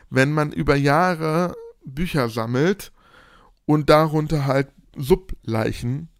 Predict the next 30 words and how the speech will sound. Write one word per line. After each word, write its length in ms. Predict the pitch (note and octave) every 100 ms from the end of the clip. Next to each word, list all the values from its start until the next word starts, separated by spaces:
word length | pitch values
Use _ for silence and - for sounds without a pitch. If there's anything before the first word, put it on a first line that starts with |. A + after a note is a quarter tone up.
| _
wie 120 | B2
sie 140 | A#2 A#2
so 140 | A#2
schön 300 | A2+ C#3 C3
genannt 420 | A#2+ A#2 B2 B2+
werden, 480 | C3+ C3 C3+ D3+ D3+ - _
liegen, 680 | C3 B2 C#3 C#3 D3+ E3 E3 - - - - -
die 120 | D3+
man, 320 | D3+ D3 D3
was 160 | C#3+ C#3
weiß 180 | C#3 -
ich, 200 | - C#3
fünf 460 | - - F3 F#3
Jahre 380 | F3 D3 D#3 D3
liegt 300 | C#3+ C#3+ C#3+
das 120 | D3
Buch 200 | - D3 C3+
im 120 | C#3
Regal, 480 | C3 B2 C3 C#3+ C#3
weil 100 | C3
man 120 | B2+
es 200 | C3+ -
lesen 300 | B2+ C3 B2+
möchte 380 | A#2 - C#3 C#3 - -
und 60 | -
man 160 | B2+ B2+
hat 160 | D#3+
es 160 | C3+ -
nicht 200 | A#2 -
gelesen. 540 | A2 A2+ A2+ B2 D3